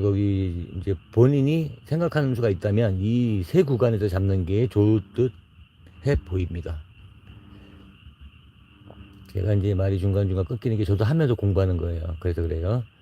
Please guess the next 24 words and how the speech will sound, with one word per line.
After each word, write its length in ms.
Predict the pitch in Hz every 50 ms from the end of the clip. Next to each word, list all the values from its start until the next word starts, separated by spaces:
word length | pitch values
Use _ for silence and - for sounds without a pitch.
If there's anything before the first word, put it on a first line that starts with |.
| _ - - - - - - _
그리고 520 | - 117 120 127 120 127 123 123 120 117 113
삼십 320 | 107 160 180 156 165 -
수 100 | - -
중에서 520 | 131 135 135 123 107 104 120 143 165 175 151 - _ - - - _ _ _ - - 98 98
이제 360 | 90 92 92 90 90 87 85 -
볼게요. 460 | - 87 - - 98 92 87 82 87 85 - _ _
지난 260 | - - 107 131 135
회차에, 480 | 131 117 - - 123 131 127 107 92 80
천백이십 540 | - - 139 147 147 147 123 113 95 95 -
회차에는 540 | 113 101 - 110 101 107 120 139 156 156 147 - _ _ _ _ _ - _ _ _ -
이 180 | - 113 123
번, 160 | 117 127 123 110
십구 240 | 104 113 - -
번, 140 | 113 117 113
이십육 460 | 104 107 107 95 101 113 110 104 -
번, 120 | - 110 104
삼십일, 420 | 117 123 101 110 104 107 95 90
삼십팔, 380 | 85 113 117 98 - - 113 101
사십일 460 | 85 87 87 - - 98 95 107 101
보너스 340 | - 117 123 127 113 - -
번호 180 | 104 107 131
삼, 280 | 131 101 101 101 110 113
삼십사가 560 | - - 156 156 - - - - 98 101 104
나왔는데, 600 | 101 95 98 98 95 95 104 104 131 107 90 82